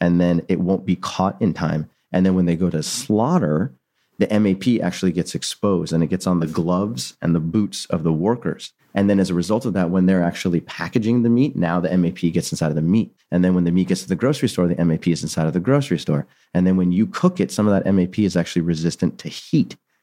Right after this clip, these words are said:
and then you eat it and you're like, "Oh, look, it's a well-done burger,"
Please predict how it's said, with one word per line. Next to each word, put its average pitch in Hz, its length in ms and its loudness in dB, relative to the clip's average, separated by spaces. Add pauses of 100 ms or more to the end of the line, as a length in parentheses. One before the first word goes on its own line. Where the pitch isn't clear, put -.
(140)
and 95 120 2
then 92 140 4
you 95 220 0
eat 147 180 2
it 92 120 2
and 90 100 2
you're 113 100 2
like, 127 200 2
"Oh, 349 120 4
look, 330 240 2
it's - 100 -4
a 104 60 2
well-done 120 380 2
burger," 139 480 2